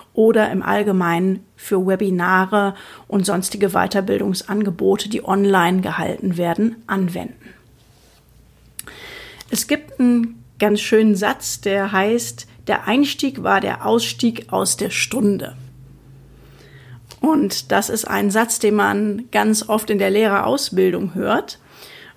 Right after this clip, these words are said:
Und der bezieht sich eben darauf, dass Schüler oder auch Teilnehmer von einer Weiterbildungsmaßnahme zu Beginn der Stunde nicht mitgenommen werden.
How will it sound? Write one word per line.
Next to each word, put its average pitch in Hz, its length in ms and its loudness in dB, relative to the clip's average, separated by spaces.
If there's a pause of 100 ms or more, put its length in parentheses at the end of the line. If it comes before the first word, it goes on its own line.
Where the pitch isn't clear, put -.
Und 226 300 2
der 214 80 2
bezieht 233 400 -4
sich 247 220 -8
eben 208 260 0
darauf, 277 640 -2 (100)
dass 196 300 -4
Schüler 285 640 0 (160)
oder 233 380 0
auch - 140 -14
Teilnehmer 226 760 0
von 214 200 -2
einer 202 500 -2 (680)
Weiterbildungsmaßnahme 202 1800 0 (480)
zu - 180 -2
Beginn 277 460 0 (160)
der 190 120 -2
Stunde 254 500 2
nicht 226 360 0
mitgenommen 208 720 0
werden. 202 480 0